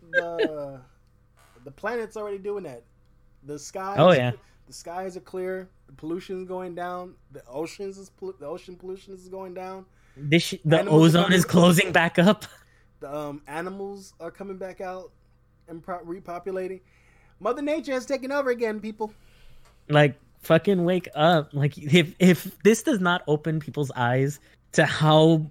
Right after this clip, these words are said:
Speaker 2: impactful we actually are and how even literally just staying home longer than we normally do can already impact the environment this much, it's like,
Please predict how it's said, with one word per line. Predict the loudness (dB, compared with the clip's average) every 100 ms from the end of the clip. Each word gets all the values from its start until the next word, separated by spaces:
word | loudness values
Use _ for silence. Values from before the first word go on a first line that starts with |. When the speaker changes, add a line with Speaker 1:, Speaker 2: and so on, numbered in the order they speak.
| 0
Speaker 2:
impactful | 0 2 -2 -4 -2 -2
we | -2 -6
actually | -4 -4 -4 -8 -6 -6 -4
are | -2 0 -2 -4 _ _ 0
and | 2
how | 4 6 4 4
even | 2 4 4 2 0 -4 2
literally | 6 6 4 2
just | 0 -2
staying | -2 0 2
home | 2 2 2 2
longer | 2 0 2 4
than | 4
we | 2 2
normally | 2 2 0 0 -2
do | -2 -4 -4 -8 _ _ _ -2
can | 0
already | 2 4 6 4
impact | 2 0 0
the | 0
environment | 0 0 -2 -4
this | -2 -4
much, | -4 -6 -6
it's | -8 -6
like, | -8